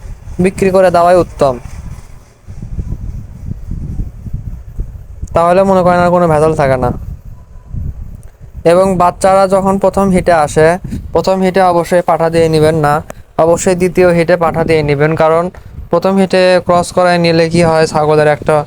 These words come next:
প্রবলেম হয়, সেটা হচ্ছে বা-, একবার প্রেগনেন্ট হওয়ার পরে সেই বাচ্চাটা মনে করেন দুর্বল হয় এবং ছাগিটাও দুর্বল হয়ে যায়। এতে করে অনেক রকমের, আহ, ক্ষতির সম্মুখীন হতে হয়। কারণ আপনার খামারের মূলধনই হচ্ছে এই, আহ,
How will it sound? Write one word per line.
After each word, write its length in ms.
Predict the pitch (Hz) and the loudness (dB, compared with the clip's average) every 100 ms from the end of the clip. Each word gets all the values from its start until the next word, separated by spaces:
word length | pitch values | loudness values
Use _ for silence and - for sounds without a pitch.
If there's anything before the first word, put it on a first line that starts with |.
| - - - - | -8 -20 -20 -2
প্রবলেম 360 | 170 160 165 175 | 0 2 2 2
হয়, 220 | 165 160 | 0 0
সেটা 200 | 165 160 | 0 0
হচ্ছে 200 | 165 170 | 2 0
বা-, 220 | 165 160 160 | 0 2 2
একবার 200 | 151 165 | 0 -2
প্রেগনেন্ট 380 | 160 165 165 175 | 0 0 0 0
হওয়ার 180 | 165 160 | 0 0
পরে 220 | 147 143 147 | 0 0 2
সেই 160 | 160 | 2
বাচ্চাটা 420 | 143 143 - 147 151 | 2 0 0 0 2
মনে 200 | 151 143 | 2 2
করেন 240 | 135 139 | 2 2
দুর্বল 280 | 143 143 135 | 2 4 4
হয় 160 | 135 143 | 2 2
এবং 300 | 139 151 165 - - - - - | 2 0 -2 -6 -18 -18 -14 -8
ছাগিটাও 520 | - 196 185 185 190 | -2 0 0 2 2
দুর্বল 360 | 180 175 165 160 | 2 2 2 2
হয়ে 180 | 147 147 | 2 2
যায়। 220 | 135 147 180 - - _ | 2 2 -2 -16 -20 _
এতে 200 | 170 175 | -2 2
করে 340 | 170 165 170 175 - - - - - - 156 | 2 4 2 0 -6 -20 -20 -20 -20 -8 -2
অনেক 200 | 165 170 | 0 2
রকমের, 420 | 175 160 160 156 | 2 2 2 2
আহ, 640 | 160 - - 151 147 147 143 | 0 -4 0 2 4 2 0
ক্ষতির 280 | 175 170 170 | 0 0 0
সম্মুখীন 380 | 170 160 170 | 0 2 2
হতে 180 | 165 147 | 2 2
হয়। 200 | 143 143 | 2 2
কারণ 200 | 156 156 160 | 2 0 0
আপনার 300 | 156 165 165 | 0 0 0
খামারের 400 | 160 156 160 165 | 0 2 2 2
মূলধনই 520 | 160 160 147 151 165 | 2 2 2 2 2
হচ্ছে 300 | 170 - 170 | 0 0 0
এই, 460 | 160 151 143 139 135 | 2 2 4 2 0
আহ, 1040 | - - - - - - 151 147 139 135 | -6 -20 -20 -20 -10 -2 0 2 2 2